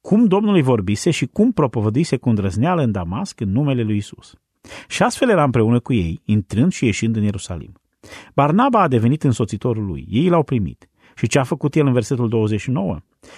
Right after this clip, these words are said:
Vorbea și se întreba și cu evrei care vorbeau grecește, dar ei căutau să facă ce? Să-l omoare. E chiar un tip de treabă, nu-i așa? Pur și simplu nu poate sta departe de necazuri. Așa este el.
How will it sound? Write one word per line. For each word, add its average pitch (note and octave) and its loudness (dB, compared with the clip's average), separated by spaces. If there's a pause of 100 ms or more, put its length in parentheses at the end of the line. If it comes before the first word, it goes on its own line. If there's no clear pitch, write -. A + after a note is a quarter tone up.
(100)
Vorbea A#2+ 0
și - -8
se B2+ -2
întreba A#2 -2 (420)
și - -4
cu G3+ 0
evrei D3 4
care B2+ 0
vorbeau G#2+ 0
grecește, G2+ -4
dar G#2 0
ei D3 2
căutau B2 -2
să A#2+ -2
facă B2 -2
ce? D#3+ -2 (680)
Să-l - -4
omoare. E2+ -8 (1120)
E G3 -2
chiar E4+ 0
un C4 2
tip A3+ 0
de G3+ 2
treabă, F3 0
nu-i F#2+ 0
așa? F2+ -4 (100)
Pur - -6
și D3+ -4
simplu G3+ -2
nu F3+ 0
poate G3+ 0
sta E3+ -2
departe D3+ -2
de C#3 -2
necazuri. B2 -4
Așa D3 -4
este A2+ -2
el. B1+ -14